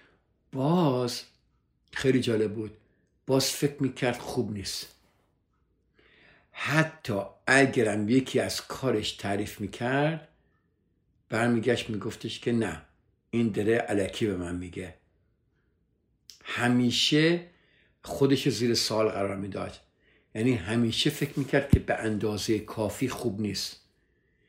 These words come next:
این میثاق و این مرد بسته.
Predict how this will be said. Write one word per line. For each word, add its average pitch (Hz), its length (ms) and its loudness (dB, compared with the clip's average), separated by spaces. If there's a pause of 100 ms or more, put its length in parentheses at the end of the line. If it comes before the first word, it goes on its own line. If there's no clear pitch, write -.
(480)
این 180 180 8
میثاق 147 680 6
و - 20 4
این 139 200 4
مرد 120 380 -2
بسته. 95 480 -8